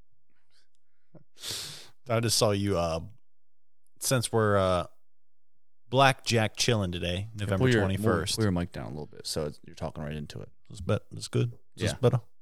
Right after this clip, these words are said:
Speaker 2: Mm-hmm.
Speaker 1: It's better, man.
Speaker 2: Yeah, I just wanna be able to hear you, baby.
Speaker 1: <clears throat> Um,
Speaker 2: I just wanna
Speaker 1: since,
Speaker 2: hear you,
Speaker 1: since we're
Speaker 2: baby.
Speaker 1: doing November twenty-first, the blackjack day.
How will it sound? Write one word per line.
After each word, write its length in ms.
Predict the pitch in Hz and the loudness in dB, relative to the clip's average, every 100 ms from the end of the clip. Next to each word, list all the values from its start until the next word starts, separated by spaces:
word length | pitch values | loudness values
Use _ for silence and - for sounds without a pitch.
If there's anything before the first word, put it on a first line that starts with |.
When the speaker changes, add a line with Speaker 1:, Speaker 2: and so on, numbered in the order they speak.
| 104 | -12
Speaker 2:
Mm-hmm. 160 | 110 117 - | -8 -8 -10
Speaker 1:
It's 100 | - | -4
better, 220 | 113 107 | 2 4
man. 220 | 117 123 117 - - - | 4 2 0 -10 -16 -4
Speaker 2:
Yeah, 160 | 90 | 0
I 40 | 87 | 0
just 120 | 95 | 0
wanna 140 | 110 110 | 0 2
be 80 | 107 | 2
able 80 | |
to 60 | 92 | 2
hear 120 | 107 | 0
you, 80 | 104 | 0
baby. 300 | 80 82 92 - - - | -4 -6 -6 -10 -16 -6
Speaker 1:
<clears throat> 200 | - 151 | 2 2
Um, 420 | 101 98 90 90 95 180 | 6 4 4 0 -4 -10
Speaker 2:
I 220 | 147 127 | -2 2
just 80 | 147 | 4
wanna 120 | 139 | 6
Speaker 1:
since, 60 | |
Speaker 2:
hear 100 | 143 147 | 6 6
you, 60 | |
Speaker 1:
since 220 | 123 113 87 | 4 4 4
we're 80 | |
Speaker 2:
baby. 120 | 110 123 | 4 4
Speaker 1:
doing 380 | 131 107 85 - - - - - - - | 4 4 0 -6 -16 -18 -18 -18 -12 -2
November 340 | 98 107 101 | 2 4 2
twenty-first, 640 | - 95 87 98 92 - | 0 -2 0 2 2 0
the 60 | 87 | -4
blackjack 760 | 87 87 87 - - 82 73 - | 2 2 2 0 -2 -2 -2 -4
day. 400 | 87 82 76 | -2 0 -2